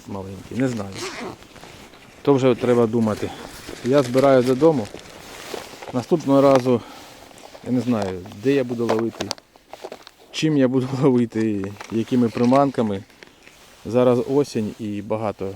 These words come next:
чого можна використовувати. І джерки, там, і блешні, силікон, воблери. Ну, хоч розірвися, так? Ну, розриватися не будемо, будемо ловити те,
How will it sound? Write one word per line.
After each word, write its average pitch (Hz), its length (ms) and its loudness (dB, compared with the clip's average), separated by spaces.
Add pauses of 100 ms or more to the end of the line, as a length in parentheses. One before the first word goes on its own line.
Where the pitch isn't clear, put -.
(140)
чого 98 240 -12
можна 95 420 -10 (1700)
використовувати. 104 1080 -4
І 120 120 -2
джерки, 113 720 -4 (200)
там, 98 300 -8 (220)
і 110 240 -8
блешні, 110 800 -4
силікон, 113 680 -6
воблери. 107 640 -4 (1600)
Ну, 139 240 -10
хоч 120 200 -6
розірвися, 107 540 -6
так? 113 200 -10 (1160)
Ну, - 160 -6
розриватися 117 600 0
не 160 100 0
будемо, 196 280 0
будемо 139 300 2
ловити 131 280 2 (100)
те, 214 260 0